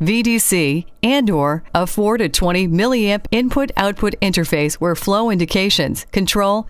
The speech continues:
and totalizers or alarm functions are required. The T I O displays instantaneous total flow rates expressed in up to forty-seven different volumetric and mass flow engineering units.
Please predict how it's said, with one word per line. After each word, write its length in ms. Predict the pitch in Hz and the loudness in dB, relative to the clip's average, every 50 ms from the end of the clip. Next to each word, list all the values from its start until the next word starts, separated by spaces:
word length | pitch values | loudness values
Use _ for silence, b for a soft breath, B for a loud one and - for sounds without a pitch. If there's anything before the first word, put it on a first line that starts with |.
| - - | -4 -2
and 140 | 214 220 214 | -2 0 2
totalizers 800 | - 254 240 240 202 165 143 131 123 127 127 139 127 147 160 - - _ - - | 2 0 0 2 2 2 2 2 2 0 0 0 0 -2 -4 -6 -12 _ -4 -2
or 120 | 226 247 | 0 0
alarm 340 | 269 254 240 240 254 247 202 | 2 2 2 2 2 0 0
functions 480 | 160 - 139 139 131 - 170 165 165 - - | 0 0 -2 -2 0 0 0 0 0 0 0
are 100 | 190 208 | 0 0
required. 680 | 214 214 202 - 208 214 220 214 156 123 - - - b b b b | 0 0 0 0 0 2 2 0 0 -2 -2 -4 -8 b b b b
The 100 | 190 175 | -2 0
T 260 | 165 - 269 277 269 | 0 0 2 2 2
I 240 | 254 240 233 214 202 | 2 2 2 2 2
O 160 | 185 185 190 | 2 0 0
displays 640 | 185 185 185 175 - - 190 185 180 175 175 - - - | 0 0 0 -2 -2 -2 0 0 0 0 -2 -2 -2 -2
instantaneous 960 | 269 277 277 277 - 285 262 240 - - 220 190 170 160 135 123 123 120 - | 0 0 0 0 0 0 2 2 2 0 2 2 2 2 2 2 0 0 0
total 360 | - - 240 254 277 285 285 | 0 2 2 2 2 2 0
flow 260 | 254 - 226 196 196 190 | 0 0 0 2 2 2
rates 360 | 175 151 131 120 127 - - - | 0 0 0 0 -2 -4 -4 -4
expressed 560 | 208 196 - - - 208 202 202 220 - - | -2 -2 -2 -2 -2 0 0 0 0 0 0
in 100 | 190 165 | 0 0
up 100 | 156 143 - | 0 0 -2
to 120 | 151 139 | -2 -2
forty-seven 800 | - - 214 226 254 269 254 226 - - 214 190 170 170 160 151 | 0 0 0 0 0 0 0 0 0 0 0 0 0 0 0 0
different 340 | 165 165 - 175 139 131 | 0 0 0 -2 -2 0
volumetric 800 | - 175 185 214 233 233 220 208 208 202 196 - 175 135 131 - - - | 0 0 0 2 0 2 2 2 0 0 0 0 -2 -2 -2 -4 -4 -2
and 180 | 196 208 208 208 | 0 0 2 2
mass 300 | 220 220 240 247 - - | 2 2 0 0 0 0
flow 240 | - 196 190 196 - - | 0 0 0 0 0 0
engineering 540 | 185 185 175 175 175 180 180 175 180 180 | 0 0 2 2 2 2 2 2 2 2
units. 520 | 180 185 196 196 160 113 - - - - | 2 2 2 0 0 -2 -2 -6 -8 -12